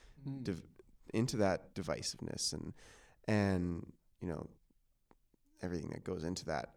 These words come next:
Speaker 2: um, which is, yeah, like, f-, first we need to have, be able to just,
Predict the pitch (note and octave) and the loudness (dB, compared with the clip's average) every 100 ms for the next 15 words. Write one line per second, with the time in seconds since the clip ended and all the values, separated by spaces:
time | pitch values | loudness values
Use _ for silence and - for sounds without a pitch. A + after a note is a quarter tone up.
0 | - G2+ G2 G2 F#2+ F#2 - - - _ | -4 -2 0 0 0 -2 -6 -16 -20 _
1 | _ _ _ _ - - _ _ _ _ | _ _ _ _ -20 -20 _ _ _ _
2 | - A2 F#2+ - E2+ - - _ - F#2+ | -10 -4 -4 -2 -4 -4 -6 _ -4 -4
3 | - - - - - - - G#2+ - - | -4 -16 -20 -20 -20 -8 0 0 -2 -10
4 | - - - C3+ D3 A#2 G#2+ - F#2+ F#2+ | -18 -14 -4 -2 -2 -2 -2 -2 -2 2
5 | F#2+ F#2+ F2+ - - - - - _ - | 4 4 2 -8 -16 -20 -20 -20 _ -20
6 | _ _ _ _ _ _ _ _ _ _ | _ _ _ _ _ _ _ _ _ _
7 | _ _ A#2 G#2+ G2+ - - - | _ _ 0 0 0 -6 -6 -8